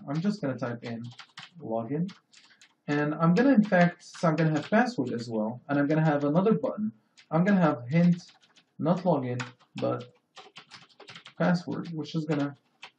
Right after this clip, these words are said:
be password. And for the button text, because the button title has to be different, and this right now is gonna be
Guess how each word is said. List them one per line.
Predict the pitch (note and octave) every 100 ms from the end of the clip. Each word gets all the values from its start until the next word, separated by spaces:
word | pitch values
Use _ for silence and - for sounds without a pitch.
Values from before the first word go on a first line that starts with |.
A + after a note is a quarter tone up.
| - - - - - - - - -
be | A#2 G#2+
password. | D3+ E3 - - - _ _ - - - _ - - - - - - _
And | D#3 D#3+ E3 D#3+
for | E3 D3
the | D3
button | A3 A3 D#3+
text, | - C#3 - - C3+
because | - D3+
the | C#3+
button | - E3 C#3+
title | D3 C#3 C#3
has | C3+ B2+
to | B2
be | A#2+
different, | F#3+ G#3+ B2 A#2+ A#2+
and | D3 D3
this | F3
right | G3+ F#3+ F#3+
now |
is | E3
gonna | - C3+
be | B2+ B2+ A#2+